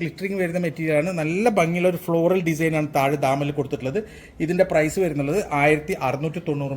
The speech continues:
മാത്രം, വൺ സിക്സ് നയൻ സീറോ ആണ് പ്രൈസ് വരുന്നുള്ളത്. ഇതിൻ്റെ ഷാൾ വരുന്നുള്ള പ്യുവർ ഫ്രഞ്ച് ഷിഫോൺ ആണ് കേട്ടോ. ഷാൾ മസ്ലിൻ അല്ല, പ്യുവർ ഫ്രഞ്ച് ഷിഫോൺ ആണ്, ഫോർ സൈഡ് ബോർഡർ, ലേസ് ബോർഡർ ആണ്, നല്ല ഭംഗിയുള്ള ഷാൾ ആണ്. ഇങ്ങനെയാണ് ഇതിൻ്റെ ഒരു all over ലുക്ക്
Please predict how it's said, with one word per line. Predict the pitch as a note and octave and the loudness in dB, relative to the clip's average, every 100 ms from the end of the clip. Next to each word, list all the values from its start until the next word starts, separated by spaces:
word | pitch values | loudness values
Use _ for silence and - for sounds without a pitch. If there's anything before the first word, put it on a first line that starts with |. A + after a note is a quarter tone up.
| B2+ | -6
മാത്രം, | A2+ A#2+ C#3 | -6 -4 -4
വൺ | E3 A3 | -6 -8
സിക്സ് | F#3+ - - - - - D#3 | -12 -16 -20 -20 -20 -4 0
നയൻ | F3 F3 | 0 -2
സീറോ | G3+ F#3+ | -2 -2
ആണ് | F3+ F3+ | -2 -6
പ്രൈസ് | D3+ D#3 G3+ | -8 -8 -8
വരുന്നുള്ളത്. | F#3 D#3+ C#3+ D3+ A3 - - - F#3+ | -8 -6 -8 -10 -10 -16 -20 -12 -6
ഇതിൻ്റെ | A#3 A#3 A#3 | -4 -4 -4
ഷാൾ | G#3+ G3+ A3+ B3 A3+ | -2 0 0 0 -2
വരുന്നുള്ള | F#3+ F#3 F#3 G#3 F3 | -6 -10 -12 -12 -14
പ്യുവർ | F3+ G3 A3 - | -10 -8 -8 -8
ഫ്രഞ്ച് | E3+ E3+ G3+ F3+ | -12 -12 -14 -14
ഷിഫോൺ | D#3+ C3+ G2+ | -14 -12 -14
ആണ് | G#2+ | -16
കേട്ടോ. | A2 A#2+ - - - - - - - - | -14 -16 -16 -20 -20 -20 -20 -20 -20 -6
ഷാൾ | G3+ F#3+ G#3 G#3+ | 0 2 0 -2
മസ്ലിൻ | F#3 - A3 F#3 | -4 -6 -8 -6
അല്ല, | D#3 G3+ - - - D#3 C#3+ | -6 -8 -8 -18 -20 -18 -6
പ്യുവർ | G3 A#3 A3+ | -2 0 -2
ഫ്രഞ്ച് | F#3+ F3 F3 | -4 -6 -10
ഷിഫോൺ | F3+ E3 E3 | -10 -8 -6
ആണ്, | D#3+ E3 | -6 -8
ഫോർ | - F3+ E3+ | -8 -8 -8
സൈഡ് | G3+ F3+ | -10 -8
ബോർഡർ, | D#3+ D#3 E3 D3+ | -8 -6 -8 -8
ലേസ് | D#3 - F3 | -10 -10 -10
ബോർഡർ | D#3+ C3+ | -8 -8
ആണ്, | C3+ E3 | -8 -8
നല്ല | C#3 D#3 G3 F#3 | -10 -8 -8 -6
ഭംഗിയുള്ള | D#3 D#3 F3 E3+ | -8 -8 -10 -10
ഷാൾ | - C#3 C#3 | -8 -6 -4
ആണ്. | C3+ F#3+ - - - - | -6 -10 -18 -20 -20 -8
ഇങ്ങനെയാണ് | G3 A3+ A3+ G#3+ | -4 -2 -2 -2
ഇതിൻ്റെ | F#3+ G3 | -2 -2
ഒരു | F#3 E3 | -2 -2
all | E3+ | -6
over | E3+ D#3+ | -6 -8
ലുക്ക് | D3+ - | -8 -6